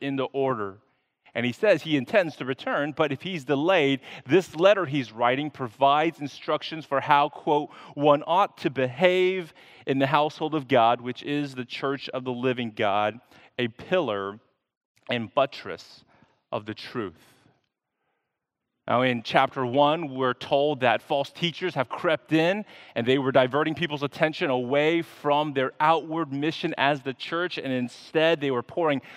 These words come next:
so much time and, and so much energy inwardly, debating endless genealogies and speculations,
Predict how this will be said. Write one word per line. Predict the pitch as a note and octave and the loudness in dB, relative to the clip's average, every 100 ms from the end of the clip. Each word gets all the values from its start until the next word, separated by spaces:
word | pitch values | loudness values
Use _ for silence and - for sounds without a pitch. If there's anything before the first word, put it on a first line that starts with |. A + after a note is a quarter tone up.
| - | -20
so | - A#3 | -2 0
much | G#3+ G#3 - | 0 -4 -2
time | E3+ D#3+ E3+ D#3 | 2 4 4 2
and, | A#2 G#2+ - | -2 -8 -6
and | C3 C3 | -6 -6
so | - G#3 G#3+ | -6 -4 0
much | E3 - | -2 -2
energy | - E3 F3+ D3 E3+ E3 - | -4 -4 -4 -6 -8 -8 -6
inwardly, | F3+ A3+ A3+ C#3+ B2+ A#2+ B2+ C#3+ | -2 -2 -2 -2 -2 0 0 0
debating | C#3 G#2+ E3+ F3 F3 E3+ D3+ | -2 -2 0 0 0 -2 -2
endless | D#3+ E3+ D#3+ B2+ | 0 2 0 -2
genealogies | - D3 D#3 D3 C#3+ D3+ D#3 C3 D3+ D3+ C#3+ | -4 -4 0 2 2 2 0 -2 -4 -4 -4
and | A#2+ A2+ | -6 -8
speculations, | - - D3+ D3 B2 C#3+ D3 D3 C#3+ | -10 -8 -6 -4 -2 -2 -2 -6 -8